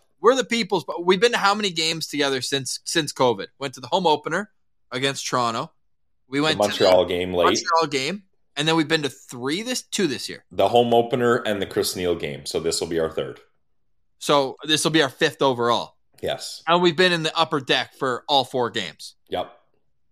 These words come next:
Speaker 1: We needed to treat the postcast boys.
Speaker 2: Big time.
Speaker 1: I don't know who knows, but Jack Richardson and Lalim's Martian,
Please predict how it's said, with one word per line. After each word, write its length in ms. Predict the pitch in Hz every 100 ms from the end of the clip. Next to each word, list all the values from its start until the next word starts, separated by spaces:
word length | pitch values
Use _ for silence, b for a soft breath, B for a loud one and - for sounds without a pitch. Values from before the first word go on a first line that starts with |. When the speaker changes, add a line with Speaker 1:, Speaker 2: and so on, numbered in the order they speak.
| -
Speaker 1:
We 140 | 190
needed 300 | 233 240 226
to 80 | 208
treat 260 | - 214
the 80 | 196
postcast 640 | - 175 170 - 143 117 -
boys. 400 | 120 82 - -
Speaker 2:
Big 160 | - 80
time. 280 | - 76 71 _ _ -
Speaker 1:
I 140 | 165
don't 100 | 233
know 200 | 240 240
who 140 | 220
knows, 540 | 240 226 180 156 156 - _ _ _ b b
but 100 | 127
Jack 320 | 123 175 202
Richardson 540 | 226 202 202 185 214 214
and 160 | 160
Lalim's 400 | 147 143 165 147
Martian, 440 | 143 156 175 220